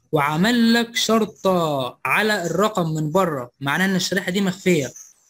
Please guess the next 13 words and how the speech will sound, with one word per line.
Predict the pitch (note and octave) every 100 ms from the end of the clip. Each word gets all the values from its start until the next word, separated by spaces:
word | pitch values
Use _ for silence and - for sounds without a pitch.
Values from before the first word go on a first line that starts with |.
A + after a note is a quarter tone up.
| _ _ _ _ _
لما | D#3 D#3+
تيجي | D#3 C#4 C4
تعمل | B3 A#3+ A#3 G#3
العرض | F3+ D#3 F#3+ G#3 F3+
بتاعك | - G3 G3+ G#3+ G#3 -
الشريحه | C#3+ F3+ G3
دي | F#3+
مش | F#3 F3
هتبان. | D3 C3+ A#2+ A#2 _ _ -
ليه؟ | - E3+ F3 E3 - - _ _
علشان | C#3 C#3 D#3+
انت | D#3 D3
خفيها | C#3+ C#3 B2+ A#2